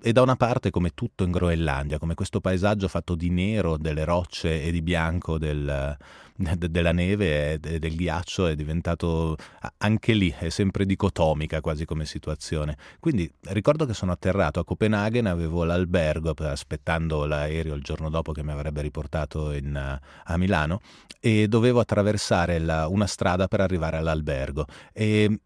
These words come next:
e sono stato lì mezz'ora perché non avevo il coraggio di attraversare quella strada, perché non avevo il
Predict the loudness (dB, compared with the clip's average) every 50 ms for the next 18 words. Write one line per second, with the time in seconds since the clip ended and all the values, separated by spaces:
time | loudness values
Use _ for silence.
0 | _ _ _ _ -8 -4 -2 0 2 2 2 2 0 0 2 2 4 4 4 2
1 | 2 0 0 2 4 4 6 4 4 2 0 0 2 2 2 2 4 2 2 0
2 | 0 2 2 2 2 4 2 2 2 2 2 2 2 2 0 0 0 -2 -2 0
3 | 0 0 -2 -2 -2 -2 -2 -2 0 0 0 0 0 0 0 0 0 0 0 0
4 | 0 0 0 0 0 -2 -2